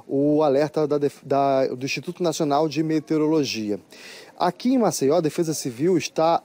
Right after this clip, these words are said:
também em observação, justamente porque essa chuva ela pode vir do oceano. E aí podem ocorrer acumulados significativos. Vou conversar agora com o Hugo Carvalho,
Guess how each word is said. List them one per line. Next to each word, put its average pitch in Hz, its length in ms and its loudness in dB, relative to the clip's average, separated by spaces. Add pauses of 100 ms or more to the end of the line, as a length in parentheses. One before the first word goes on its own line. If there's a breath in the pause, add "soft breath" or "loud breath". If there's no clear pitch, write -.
(120)
também 180 560 0 (180)
em 135 140 0
observação, 139 800 0 (280 loud breath)
justamente 202 420 0
porque 214 220 -2
essa 190 180 -2
chuva 196 320 0
ela 180 100 4
pode 190 360 0
vir 175 240 2
do 165 120 0
oceano. 160 640 2 (540 loud breath)
E 185 100 2
aí 175 300 4 (280)
podem 185 380 2
ocorrer 151 520 0
acumulados 156 680 0
significativos. 160 1000 -2
Vou 143 140 -2
conversar 165 340 0
agora 131 220 2
com 123 180 -2
o 139 80 4
Hugo 135 140 0
Carvalho, 123 500 2